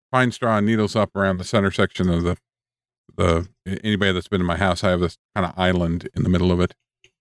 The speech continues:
And, like, thirty-five minutes, he's like, "Hey, can I get the keys to the four-wheeler?" 'Cause we have a, a dump bed for it. And I'm like, "Yeah." And,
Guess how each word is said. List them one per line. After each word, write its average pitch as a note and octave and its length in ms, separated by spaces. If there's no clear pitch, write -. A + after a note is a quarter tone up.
And, G#2+ 180
like, A2+ 320
thirty-five C3+ 480
minutes, A#2 300
he's G#2+ 160
like, G#2 240
"Hey, A2+ 180
can G#2+ 140
I G2+ 80
get G#2 120
the G2+ 180
keys G#2 300
to G2+ 80
the F#2 80
four-wheeler?" A#2 680
'Cause - 60
we G#2 120
have G2 180
a, F2+ 220
a G2+ 60
dump F#2+ 520
bed F#2+ 280
for F#2 240
it. - 80
And G#2 100
I'm G2+ 60
like, G2+ 140
"Yeah." E3+ 200
And, G2+ 400